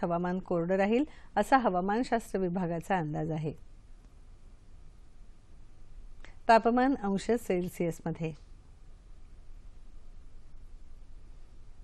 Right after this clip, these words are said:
मुंबई तेहतीस आणि सतरा, नागपूर एकतीस आणि अकरा,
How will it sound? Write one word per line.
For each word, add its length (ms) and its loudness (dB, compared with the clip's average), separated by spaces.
मुंबई 360 10
तेहतीस 380 6
आणि 200 6
सतरा, 420 4
नागपूर 360 8
एकतीस 520 6
आणि 160 4
अकरा, 360 6